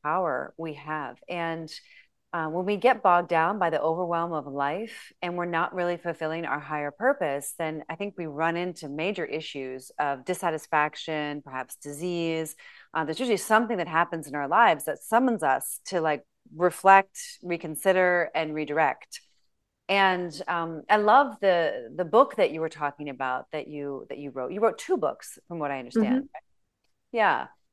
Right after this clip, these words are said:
Speaker 1: Um, but, you know, but about, about how our space can really dictate, um, our creativity and, and, and our life. I'd love for you to talk to us a little bit more about, you know, why you created that body of work.
Speaker 2: Sure. So, um, the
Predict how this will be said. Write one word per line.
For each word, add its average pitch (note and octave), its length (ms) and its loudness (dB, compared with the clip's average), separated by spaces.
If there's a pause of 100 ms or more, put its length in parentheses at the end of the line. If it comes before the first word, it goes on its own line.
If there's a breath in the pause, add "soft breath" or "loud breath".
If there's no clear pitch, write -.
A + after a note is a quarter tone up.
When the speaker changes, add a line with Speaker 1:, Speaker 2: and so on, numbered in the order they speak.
(140)
Speaker 1:
Um, G3 540 2
but, A3 220 6
you A3+ 60 -4
know, G#3+ 120 4
but G#3 260 6
about, G3 280 6 (160)
about G3 260 4
how G3 340 4
our E3 160 2
space G#3 880 -2
can G3 200 -6
really G3+ 260 -2
dictate, F3+ 880 -4
um, D3+ 480 -4
our E3+ 100 2
creativity E3+ 840 -4
and, C#3+ 180 -6
and, D3+ 180 -8
and C#3+ 140 -10
our C3+ 140 -4
life. D3 240 -2
I'd D3+ 80 -8
love G3+ 160 -2
for C4+ 40 -8
you C4+ 60 -6
to G#3+ 60 -6
talk E3 300 -6
to F3 40 -8
us E3 120 -10
a D#3+ 40 -8
little F3 140 -4
bit D3 120 -6
more D3 200 -8
about, C3+ 420 -8 (140)
you D#3 80 -12
know, C#3 60 -10
why C#3+ 160 -6
you C#3+ 140 -10
created C#3+ 280 -10
that D#3 200 -6
body D3 260 -8
of C3 100 -14
work. D#3 300 -8 (840)
Speaker 2:
Sure. - 400 -4
So, A#3 480 0
um, F3+ 340 -2
the G3 220 -4